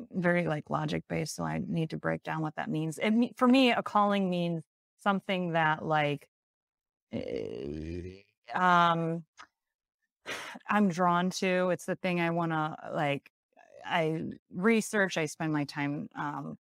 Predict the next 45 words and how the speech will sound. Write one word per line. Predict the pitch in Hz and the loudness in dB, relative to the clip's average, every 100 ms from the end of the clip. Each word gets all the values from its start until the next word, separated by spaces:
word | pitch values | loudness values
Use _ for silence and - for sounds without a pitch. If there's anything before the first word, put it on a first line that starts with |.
| _ | _
reading | 220 233 220 208 | 2 4 6 4
about, | 185 190 185 180 | 2 4 4 2
I | 143 | -2
talk | - 202 190 | 0 0 2
to | 185 | -4
people | - 180 180 | -4 -2 -2
about, | 175 170 170 170 - | 2 4 6 4 0
the | 170 | -6
thing | 165 202 175 | -4 0 0
I | 156 | 0
wonder | 143 151 185 196 | 0 0 2 2
about, | 190 180 175 180 180 | 2 2 4 4 0
like, | 180 165 _ _ _ _ _ _ _ _ | -2 -4 _ _ _ _ _ _ _ _
whether | 175 160 175 | -2 0 2
you're | 180 202 | 2 2
in | 208 | 2
the | 214 | 2
shower, | 277 262 208 160 | 4 4 4 2
just | 160 - | -2 -4
going | 180 175 | -2 0
on | 175 | 0
the | 175 | 0
walk, | 185 208 170 147 | 4 4 4 0
like, | 165 151 - - | -2 -4 -6 -8
what | 190 208 | 2 4
is | 233 196 | 4 2
that | 190 180 | 2 0
thing | - 202 190 | -2 0 0
that | 165 | 0
you | 170 170 | 0 0
are | 165 | 0
just | 156 156 - _ _ _ - | -2 -6 -8 _ _ _ -8
drawn | 165 175 185 220 214 | 0 4 4 4 2
to, | - 160 147 - | 0 -6 -6 -8
like, | 175 156 151 165 _ _ | -4 -2 -2 -10 _ _
and | 185 170 | -4 -2
you | 165 | 0
wanna | 175 196 202 | 2 4 4
know, | 185 180 165 | 2 2 2
and | 156 | 2
you're | 151 151 - | -2 -6 -8
curious | - 190 208 202 165 - | -2 2 2 2 0 -4
about? | 156 151 160 - | -6 -4 -4 -4
And | 170 160 | -4 -2
so | 185 165 165 | 0 2 2